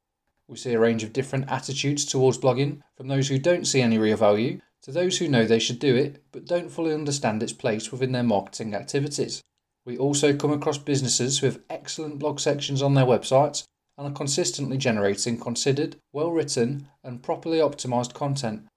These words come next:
which is fully joined up with their digital marketing and is directly driving business and sales. Unless your content marketing is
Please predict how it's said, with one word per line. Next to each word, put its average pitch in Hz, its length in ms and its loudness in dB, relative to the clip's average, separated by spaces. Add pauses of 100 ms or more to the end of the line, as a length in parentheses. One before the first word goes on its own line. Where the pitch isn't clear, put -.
(160)
which - 180 -18
is 113 80 -14
fully 131 260 -2
joined 147 300 2
up 143 180 4
with 123 140 -4
their 120 100 4
digital 143 440 2
marketing 139 680 0
and 120 100 -10
is - 60 -14
directly 123 540 2
driving 139 380 4
business 107 360 0
and 113 100 2
sales. 117 540 0 (360)
Unless 131 380 -4
your 175 240 2
content 127 380 0
marketing 107 380 0
is 110 160 -8